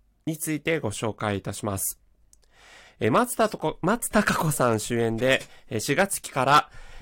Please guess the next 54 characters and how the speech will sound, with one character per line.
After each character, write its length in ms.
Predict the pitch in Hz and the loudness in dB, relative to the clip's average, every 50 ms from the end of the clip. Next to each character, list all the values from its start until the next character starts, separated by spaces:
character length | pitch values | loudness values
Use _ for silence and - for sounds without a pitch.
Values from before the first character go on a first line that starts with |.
| - | -12
フ 120 | - - 123 | -8 -6 -6
ジ 100 | - - | -2 0
テ 100 | 175 165 | 2 2
レ 100 | 160 165 | 2 2
ビ 120 | 165 151 | -2 -2
系 240 | - - 151 151 143 | -2 0 2 2 4
連 180 | 139 151 175 170 | 4 2 2 0
続 220 | 175 165 - 165 | -2 -2 -2 0
ド 100 | 151 156 | 0 2
ラ 140 | 135 113 107 | 2 2 4
マ、 280 | 107 107 117 120 - - - - - - - - - _ _ - - | 4 4 4 4 2 -2 -18 -20 -20 -20 -20 -20 -20 _ _ -8 -2
大 260 | - 143 180 202 208 214 | 2 4 4 6 6 6
豆 260 | 220 220 208 202 175 | 6 4 4 4 4
田 140 | 139 127 120 | 4 2 2
十 120 | - 151 | 2 2
和 160 | 147 143 135 | 2 2 2
子 140 | - - 107 | 2 -2 -4
と 240 | - - 139 135 - | 0 2 2 2 2
三 360 | - - 120 135 165 185 185 | 0 0 2 2 2 2 2
人 240 | 180 185 180 175 143 | 2 2 2 2 2
の 120 | 123 113 | 2 2
元 400 | 110 135 180 - - 165 139 120 | 2 2 0 0 0 0 2 2
夫 440 | 110 104 - _ - 107 104 - - - - _ - | 2 0 -2 _ 0 0 0 0 -2 -12 -14 _ -2
と 100 | 135 120 | -2 0
い 240 | 117 113 113 110 | 0 0 0 -2
う 60 | 107 104 | -2 -2
ド 100 | 113 113 | -2 -2
ラ 140 | 120 135 | 0 0
マ 160 | 156 160 156 147 | 2 2 2 4
が 260 | 151 160 165 147 - - - - - - - | 4 4 4 4 0 -4 -16 -20 -20 -6 0
毎 180 | - 117 135 | 4 4 4
週 220 | 139 - 147 135 123 | 4 2 0 0 -2
火 160 | - - 123 | 0 0 0
曜 260 | 131 156 170 170 160 | 2 4 4 4 4
日 260 | 123 113 107 - - - | 2 0 -2 -4 -4 0
夜 260 | - 131 143 131 110 | 2 2 4 2 2
九 180 | 98 - - 220 | 0 0 -2 0
時 140 | 214 220 214 | 0 -2 -4
か 160 | - - 170 | -2 2 2
ら 100 | 170 175 | 4 4
放 220 | 160 131 127 120 117 | 2 2 0 -2 0
送 240 | - - 131 123 117 | 0 0 0 0 0
さ 120 | - 123 | 0 0
れ 120 | 113 113 | 0 0
る 100 | 110 113 | 0 0
こ 120 | - - 127 | -2 -4 -4
と 120 | - 139 | -4 -2
が 80 | 147 160 | -2 -4
決 180 | - - - | -4 -4 -6
ま 100 | 101 101 | -4 -4
り 80 | 92 92 | -2 -2
ま 80 | 92 95 | -2 -4
し 100 | - - | -4 -4
た。 160 | - 101 - | -6 -8 -8